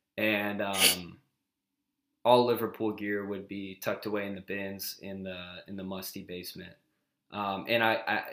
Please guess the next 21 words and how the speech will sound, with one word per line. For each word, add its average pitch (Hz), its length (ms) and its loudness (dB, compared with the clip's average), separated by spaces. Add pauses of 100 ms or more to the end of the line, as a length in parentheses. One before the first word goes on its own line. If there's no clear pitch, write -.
(140)
and 107 160 0
that's 120 220 6
something 113 320 0
I 107 40 0
wanted 107 200 0
to 98 60 -6
bring 104 220 -2
up 98 160 -6
to 110 120 -4
you, 127 180 -2
Toby. 110 500 -2 (380)
Um, 98 300 2
Jack, 113 320 6
fortunately 113 460 0
for - 140 -6
you, 110 180 2
you're 107 280 0
immune 107 400 -2
from 101 220 -8
this. 98 360 -2
But, 101 380 0